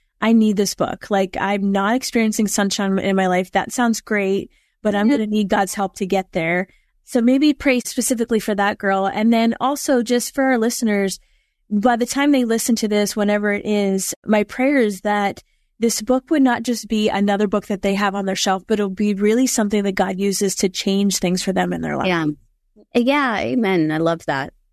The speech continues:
Speaker 2: I'd love to pray.
Speaker 1: Thanks.
Speaker 2: Lord, we thank you so much for everyone listening right now. And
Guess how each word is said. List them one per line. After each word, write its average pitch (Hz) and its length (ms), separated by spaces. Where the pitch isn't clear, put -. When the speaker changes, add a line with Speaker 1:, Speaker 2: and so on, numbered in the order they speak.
Speaker 2:
I'd 190 80
love 175 220
to - 100
pray. 135 260
Speaker 1:
Thanks. 214 420
Speaker 2:
Lord, 202 320
we 208 100
thank 226 320
you 214 80
so 185 280
much 175 580
for 190 300
everyone 196 440
listening 165 800
right 170 260
now. 165 500
And 180 560